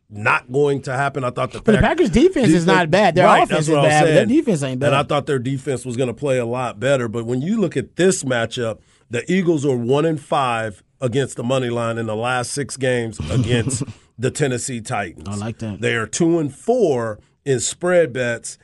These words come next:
Speaker 1: in the last six games against the Tennessee Titans. But the Eagles are five and one in overs in the games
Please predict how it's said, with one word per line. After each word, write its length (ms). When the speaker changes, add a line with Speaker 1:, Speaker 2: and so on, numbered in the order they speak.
Speaker 1:
in 120
the 80
last 380
six 240
games 480
against 360
the 100
Tennessee 460
Titans. 580
But 120
the 100
Eagles 360
are 80
five 400
and 180
one 200
in 140
overs 720
in 180
the 100
games 440